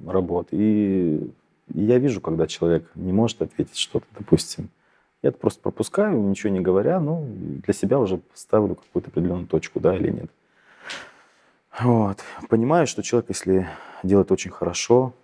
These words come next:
и мне нравится его работа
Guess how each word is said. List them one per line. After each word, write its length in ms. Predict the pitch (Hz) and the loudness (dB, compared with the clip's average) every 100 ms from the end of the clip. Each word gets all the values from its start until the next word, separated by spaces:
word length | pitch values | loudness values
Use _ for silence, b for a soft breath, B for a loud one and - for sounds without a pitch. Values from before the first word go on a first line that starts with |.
| _ _ | _ _
и 460 | 92 90 87 85 85 _ _ _ | -2 2 2 0 -4 _ _ _
мне 200 | 98 92 | 0 2
нравится 480 | 85 95 107 - 90 | 2 0 0 -2 -2
его 100 | 90 | 2
работа 500 | 90 87 90 85 | 2 4 4 2